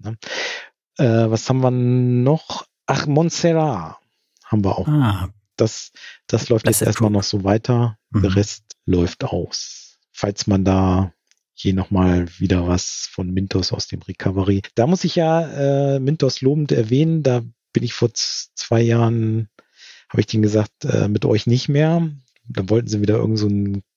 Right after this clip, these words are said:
Speaker 1: K Y C machen mit mir. Da habe ich gesagt, nee, mit euch mache ich kein K Y C mehr, dann kündige ich das Konto. Ja, kein Problem, dann werden jetzt die, alle,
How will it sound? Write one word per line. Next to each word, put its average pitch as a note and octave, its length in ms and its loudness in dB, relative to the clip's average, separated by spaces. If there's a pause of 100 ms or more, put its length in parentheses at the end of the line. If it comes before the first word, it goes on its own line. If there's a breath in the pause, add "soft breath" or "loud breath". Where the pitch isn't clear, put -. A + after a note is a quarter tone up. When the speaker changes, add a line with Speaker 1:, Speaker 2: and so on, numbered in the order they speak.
(140)
Speaker 1:
K A2 120 0
Y G2+ 200 2
C C3 280 -2
machen C#3+ 300 2
mit C#3 120 2
mir. C3 220 2
Da B2 60 2
habe A#2 100 2
ich A2+ 100 -4
gesagt, A2+ 240 0
nee, A2 140 2
mit A2 180 0
euch A2+ 140 2
mache C3 160 4
ich - 100 -6
kein A2+ 160 0
K - 160 -4
Y G#2 180 0
C - 200 -4
mehr, A#2+ 260 2
dann A2 320 -2
kündige A#2+ 320 0
ich A#2+ 140 0
das - 180 -2
Konto. A#2+ 400 2 (320 loud breath)
Ja, A#3+ 220 2 (160)
kein A3 180 0
Problem, D3+ 420 0
dann C#3 340 0 (680 loud breath)
werden D#3 160 2
jetzt - 320 -2
die, B2+ 240 4
alle, C#3 460 0